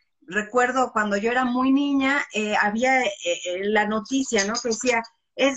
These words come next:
en el mercado, las señoras que vendían una cana-, en una canasta sus huevos de tortuga, eh, los de la,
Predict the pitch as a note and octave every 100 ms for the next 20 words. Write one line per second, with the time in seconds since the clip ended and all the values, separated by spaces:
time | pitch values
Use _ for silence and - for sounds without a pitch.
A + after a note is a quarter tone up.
0 | - A#3 A3+ A3 A3 G#3+ B3 C4 B3+ G#3
1 | G3 G#3 G#3+ B3+ D4 C#4+ B3 G#3+ G#3 A3+
2 | A#3+ A#3+ - A3 B3 A#3 G#3+ G#3+ A3 F#3+
3 | A3 B3 A#3+ A3+ A3+ A3+ A#3+ G#3+ G3+ A3
4 | A#3 A#3 A3+ G#3+ G3+ A#3+ A3 A3+ - -
5 | _ _ _ - G#3 G#3 - G#3+ A3 G#3
6 | G#3